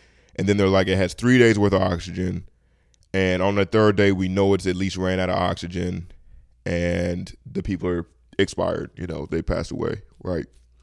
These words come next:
So we go Monday looking for it. They hear a blip. Tuesday,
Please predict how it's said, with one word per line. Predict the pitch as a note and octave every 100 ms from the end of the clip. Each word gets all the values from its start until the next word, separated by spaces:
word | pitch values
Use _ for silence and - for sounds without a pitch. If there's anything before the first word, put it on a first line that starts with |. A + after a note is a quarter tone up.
| - - - _ _
So | - G2 F#2+ F#2 F2+ -
we | F#2+ G#2+
go | G2+ F#2
Monday | F#2+ A#2 A#2 A#2 A2 A2+ - -
looking | G#2 G#2 G2
for | G2 G2 G2
it. | G2 - - - -
They | F#2
hear | F#2+ F#2+
a |
blip. | F#2 F2+ F2 - _ _ -
Tuesday, | - A#2 A#2 F#2+ F#2 F2